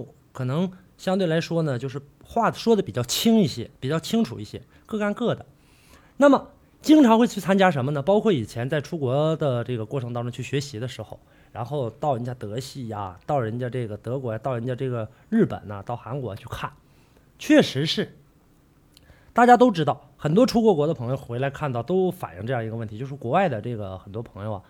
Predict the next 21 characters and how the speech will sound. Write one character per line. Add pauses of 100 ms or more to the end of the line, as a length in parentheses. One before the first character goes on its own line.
(460)
呃，
人
家
外
国
友
人
一
般
开
的 (840)
都
是
那
种
小
排
量
的
车
型